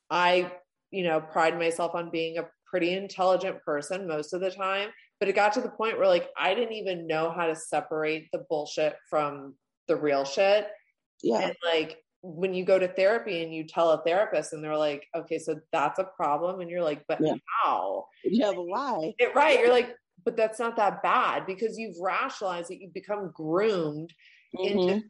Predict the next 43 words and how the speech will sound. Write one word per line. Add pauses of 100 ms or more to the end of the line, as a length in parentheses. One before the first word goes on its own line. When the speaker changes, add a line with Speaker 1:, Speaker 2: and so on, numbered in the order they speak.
Speaker 1:
thinking
that,
like,
this
is
some,
this
is
normal
shit.
Like, (100)
e-,
oh,
Speaker 2:
Yeah.
Speaker 1:
everybody,
you
know,
because,
like,
abusers,
one
of
the (760)
things
you
said,
you
know,
you
mentioned (560)
isolation.
Like,
that's,
like, (600)
step
number
one (100)
to
being, (200)
you
know,
a
classic